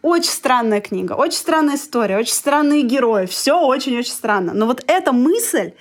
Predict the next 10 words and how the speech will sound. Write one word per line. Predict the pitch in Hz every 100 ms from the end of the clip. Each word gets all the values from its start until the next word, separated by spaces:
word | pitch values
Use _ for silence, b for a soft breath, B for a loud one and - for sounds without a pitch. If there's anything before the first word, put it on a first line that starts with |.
| B B B
что | - - - 302 311 -
хорошая, | - - 262 254 285 311 302 - 214 175 160 -
настоящая | 208 208 254 254 262 269 262 - 202
поэзия | 190 226 226 247 262 254 208 185
может | 196 240 240 - -
принести | - 240 262 - 302
удовольствие, | 247 226 240 277 269 - 208
сравнимое | 208 214 214 262 247 202
с | 202 -
наркотическим, | 214 208 226 359 370 269 - 170